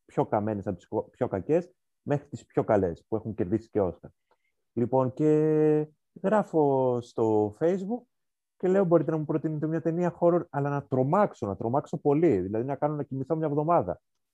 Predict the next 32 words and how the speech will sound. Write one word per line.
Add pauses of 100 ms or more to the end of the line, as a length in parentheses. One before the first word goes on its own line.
(120)
Και
μου
γράφει
ένας
Heartbringer
Down. (500)
Το
κατεβάζω. (1200)
Λοιπόν,
ήτανε
ό,τι
χειρότερο.
Δηλαδή,
οι
όροι
και
οι
προ-, (320)
προϋποθέσεις (320)
που
κάνεις
accept
στο
Facebook
είναι
πιο
τρομακτικοί
από
ό,τι
αυτή
η
ταινία.